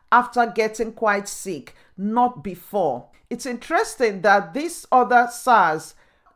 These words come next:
were not actually contagious until maybe a week after symptoms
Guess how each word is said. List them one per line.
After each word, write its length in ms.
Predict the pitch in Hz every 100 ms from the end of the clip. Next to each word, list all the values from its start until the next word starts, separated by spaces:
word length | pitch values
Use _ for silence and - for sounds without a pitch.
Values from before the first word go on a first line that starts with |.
| -
were 140 | 233
not 220 | 247 339 339
actually 520 | 262 262 - 277 247
contagious 1040 | 247 240 196 - 277 302 - 190 160 185 - -
until 400 | 220 208 226 220
maybe 420 | 254 320 226 233
a 60 | 208
week 400 | 185 226 - -
after 380 | 226 240 - 240
symptoms 760 | 240 233 220 214 202 170 175